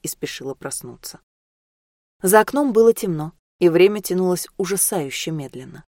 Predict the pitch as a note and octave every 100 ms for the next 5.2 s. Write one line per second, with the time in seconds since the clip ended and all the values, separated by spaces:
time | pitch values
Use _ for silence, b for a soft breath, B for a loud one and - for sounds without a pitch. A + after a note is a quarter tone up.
0 | _ _ - D#3 E3 F3+ E3+ F3 D#3+ D#3
1 | D#3 E3 D3+ D3 D3 D3 D3+ E3 - A3+
2 | - - F3 F#3+ A#3+ A#3+ - A3 F#3+ -
3 | - F#3+ - G3+ G3 D3 C3 C3+ _ _
4 | _ _ - G3+ C4+ F#3+ D3 D3+ - G#3
5 | A#3